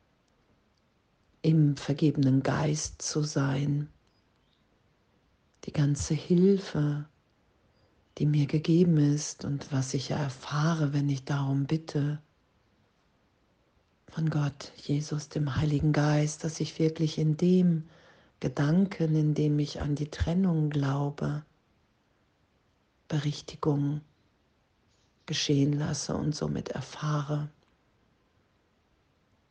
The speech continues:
mich wieder wahrnehme als heil, geheilt.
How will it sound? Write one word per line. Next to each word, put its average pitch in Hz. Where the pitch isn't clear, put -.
mich -
wieder 143
wahrnehme 147
als -
heil, 147
geheilt. 151